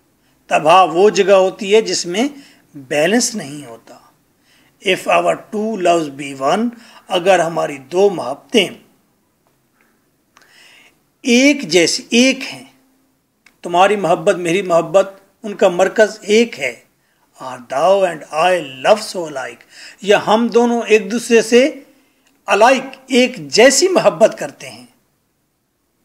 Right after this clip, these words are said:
तो that none do slacken, ना तो हम में कोई slacken होगा, कमज़ोर होगा, none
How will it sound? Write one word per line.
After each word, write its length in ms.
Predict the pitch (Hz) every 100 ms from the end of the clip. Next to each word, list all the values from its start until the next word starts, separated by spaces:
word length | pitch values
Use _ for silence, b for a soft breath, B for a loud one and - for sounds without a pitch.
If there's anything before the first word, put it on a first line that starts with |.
| _ _
तो 420 | 214 214 214 - _ _ _ 143
that 500 | 175 180 - 156 147
none 540 | 202 254 262 247 165 185
do 280 | 220 -
slacken, 380 | 190 175 - 147 131 b b b b
ना 240 | 170 180 208
तो 180 | 208 160
हम 160 | 180
में 280 | 180 175 -
कोई 280 | 190 180 160
slacken 520 | - 160 165 165 220
होगा, 520 | 214 220 247 269 B B B _
कमज़ोर 540 | 196 180 147 175 214 240
होगा, 480 | 240 240 247 247 - _ -
none 320 | 175 180 208